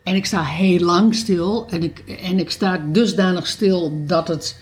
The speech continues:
ehm, dat het niet leuker wordt in de relatie, dat jij tegen mij zegt van, "Hey Jal, volgens mij hadden wij, eh,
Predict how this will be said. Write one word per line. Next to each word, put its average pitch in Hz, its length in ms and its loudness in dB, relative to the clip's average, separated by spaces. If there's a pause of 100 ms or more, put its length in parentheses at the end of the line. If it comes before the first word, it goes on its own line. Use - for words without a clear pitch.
(420)
ehm, 165 460 -8
dat 175 120 -2
het 180 140 2
niet 196 220 0
leuker 190 380 2
wordt 175 180 -4
in 170 100 0
de 165 60 2
relatie, 180 600 0
dat 170 180 -4
jij 170 220 0
tegen 170 320 -2
mij 165 180 0
zegt 160 220 0
van, 165 240 -4
"Hey 170 220 0
Jal, 175 360 0 (360)
volgens 170 240 -6
mij 196 140 2
hadden 185 260 0
wij, 170 320 0
eh, 165 240 -8